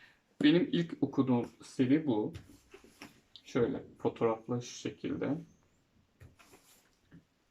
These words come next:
Hangi, bu ne? Zümrüt Anka yoldaşlığı.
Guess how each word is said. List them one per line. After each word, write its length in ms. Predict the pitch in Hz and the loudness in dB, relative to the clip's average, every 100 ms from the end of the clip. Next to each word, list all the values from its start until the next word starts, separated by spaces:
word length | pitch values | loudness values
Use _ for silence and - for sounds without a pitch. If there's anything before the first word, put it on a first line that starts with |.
| _ _ _ - _ _ _ _ _ _ _ _ _ _ _ _ _ _ _ _ _ _ _ _ _ _ | _ _ _ -20 _ _ _ _ _ _ _ _ _ _ _ _ _ _ _ _ _ _ _ _ _ _
Hangi, 300 | 165 156 - _ - | -2 -2 -2 _ -6
bu 200 | 160 151 | 0 0
ne? 120 | 170 | 0
Zümrüt 400 | 165 131 135 135 | 4 4 4 2
Anka 480 | 127 131 - 110 - - | -2 -4 -4 -6 -6 -4
yoldaşlığı. 800 | 120 117 117 120 - - 135 | -4 -2 -4 -4 -10 -6 -6